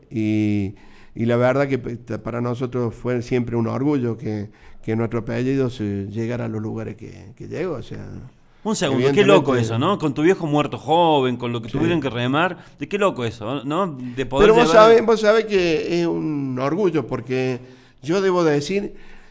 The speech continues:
Speaker 1: yo he participado en muchísimas instituciones, y, y digo,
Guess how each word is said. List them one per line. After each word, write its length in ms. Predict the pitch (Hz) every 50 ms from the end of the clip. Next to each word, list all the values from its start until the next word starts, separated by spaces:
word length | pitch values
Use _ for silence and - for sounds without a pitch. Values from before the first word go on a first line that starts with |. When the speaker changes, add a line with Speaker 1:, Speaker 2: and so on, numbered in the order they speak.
| - - - _ _ _ _ _ -
Speaker 1:
yo 100 | 202 233
he 20 |
participado 560 | - 220 196 165 170 170 156 170 160 202 196
en 60 | 196 180
muchísimas 560 | 175 185 196 180 - - 240 202 - 202 170
instituciones, 680 | 160 139 143 131 - 131 123 - 123 113 104 95 101 - - _ _ _ _ _ _ _ _ _ _ _ _ _
y, 640 | - 151 156 165 165 160 151 151 147 143 139 - -
y 120 | - 160
digo, 420 | 165 185 208 208 202 202 190 -